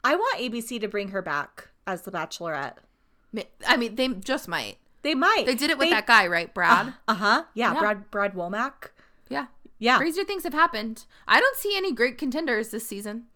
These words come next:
Speaker 1: Me neither. Not a single one of these women.
Speaker 2: No.
Speaker 1: I'm like, "Yes, you are Bachelorette
Speaker 2: No.
Speaker 1: material." Except for Victoria P. I love Victoria P, and I want to protect her at all costs.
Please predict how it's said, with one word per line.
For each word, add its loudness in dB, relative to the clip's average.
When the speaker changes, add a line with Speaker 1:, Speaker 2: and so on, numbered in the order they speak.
Speaker 1:
Me -2
neither. -2
Not 4
a 0
single -4
one -2
of -2
these -8
women. -4
Speaker 2:
No. -4
Speaker 1:
I'm -6
like, -4
"Yes, -4
you -2
are 2
Bachelorette -6
Speaker 2:
No. -4
Speaker 1:
material." -10
Except 0
for 0
Victoria -4
P. -10
I 2
love -4
Victoria -4
P, -4
and -4
I -4
want -2
to -8
protect -10
her -4
at -4
all -8
costs. -12